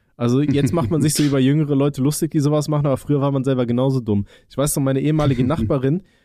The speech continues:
Speaker 1: die hatte ich und dann hab ich da irgendwie mal so Songlyrics reinge-, reingepostet in der Hoffnung, dass die die liest und sich so denkt, „Alter, da geh ich jetzt runter.“ <laughs> So richtig unangenehm, wenn ich drüber nachdenke.
Speaker 2: Oh, das ist aber ein cooler Song. Ich würd den mal heulen mit dir, wenn du Lust hast.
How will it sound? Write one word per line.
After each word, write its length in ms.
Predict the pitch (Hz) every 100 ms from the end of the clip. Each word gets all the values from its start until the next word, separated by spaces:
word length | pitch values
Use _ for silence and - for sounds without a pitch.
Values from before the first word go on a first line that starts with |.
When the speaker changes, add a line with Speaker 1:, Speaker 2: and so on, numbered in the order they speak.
| - _ _ _
Speaker 1:
die 280 | 123 131 127
hatte 180 | 131 160
ich 140 | 151
und 140 | 143
dann 160 | 131 135
hab 120 | 151
ich 100 | 151
da 100 | 147
irgendwie 240 | 143 147 147
mal 140 | 139
so 100 | 123
Songlyrics 640 | 113 151 165 156 143 - 123
reinge-, 500 | 123 127 123 123 -
reingepostet 640 | 117 127 117 131 135 156
in 120 | 147
der 80 | 127
Hoffnung, 280 | 139 - 147
dass 160 | 127
die 120 | - 156
die 100 | 151
liest 380 | 143 180 190
und 80 | 151
sich 160 | 135 127
so 80 | 135
denkt, 240 | 135 -
„Alter, 280 | 135 131 117 - - - _ _ _
da 140 | 131
geh 100 | 135
ich 100 | 147
jetzt 280 | - 127 127
runter.“ 320 | 202 170 -
<laughs> 1120 | 165 - 214 233 277 - 320 139 107 139 156 139
So 100 | 160
richtig 360 | 143 - 180
unangenehm, 560 | 117 180 175 151 139 135
wenn 100 | 131
ich 80 | 127
drüber 180 | 135 135
nachdenke. 300 | 131 139 185
Speaker 2:
Oh, 60 | -
das 140 | 165 214
ist 40 |
aber 140 | 196
ein 140 | 160 147
cooler 320 | - 165 143
Song. 260 | 139 139 135
Ich 140 | 139
würd 140 | 143
den 80 | 185
mal 140 | 170 160
heulen 180 | 165 196
mit 160 | 147
dir, 140 | 135 113
wenn 100 | 113
du 80 | 110
Lust 320 | 107 - -
hast. 380 | 107 107 -